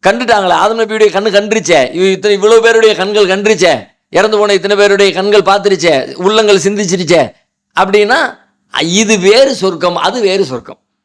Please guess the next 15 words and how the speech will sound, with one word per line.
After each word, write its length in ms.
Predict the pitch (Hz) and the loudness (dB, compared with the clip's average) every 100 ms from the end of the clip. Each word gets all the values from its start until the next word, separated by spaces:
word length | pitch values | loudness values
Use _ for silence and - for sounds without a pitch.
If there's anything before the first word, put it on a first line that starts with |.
| _ _ | _ _
நீதி 340 | 127 175 240 240 | -2 0 2 2
விசாரணைக்கு 600 | 208 202 202 196 180 180 | 2 2 0 -2 -4 0
பிறகு 220 | 196 214 | 0 2
நமக்கு 320 | 196 175 180 | -2 0 -2
கூலியாக 580 | 190 240 240 220 196 190 | 0 0 2 2 2 -2
வழங்கப்படுகிற 460 | 185 175 180 170 | -2 -4 -2 0
சொர்க்கம் 480 | 165 175 156 180 156 | 0 0 0 -2 0
வேறு. 580 | 139 185 175 156 147 - _ _ _ | 2 2 2 2 2 -2 _ _ _
ஏன் 340 | 160 180 180 | -4 -2 -2
இந்த 220 | 214 220 202 | -2 0 0
சொர்க்கம் 340 | 190 190 208 | 0 0 0
எல்லாம் 360 | 185 202 254 226 | 2 2 2 0
ஒரு 120 | 190 | 0
நாள் 260 | 196 175 | 0 0
அழிக்கப்பட்டுரும். 540 | 185 185 160 143 120 | 0 0 0 -2 -4